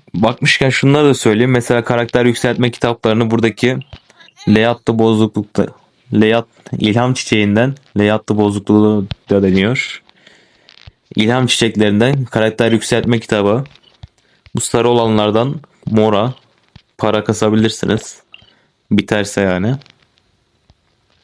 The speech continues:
Bu şekilde. Ayrıca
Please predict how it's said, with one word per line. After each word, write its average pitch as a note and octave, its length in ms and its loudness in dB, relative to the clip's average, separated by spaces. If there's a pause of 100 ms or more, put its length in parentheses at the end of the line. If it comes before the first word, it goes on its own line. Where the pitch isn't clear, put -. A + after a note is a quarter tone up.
(1800)
Bu - 120 2
şekilde. G#2 520 0 (2750)
Ayrıca A#2+ 640 2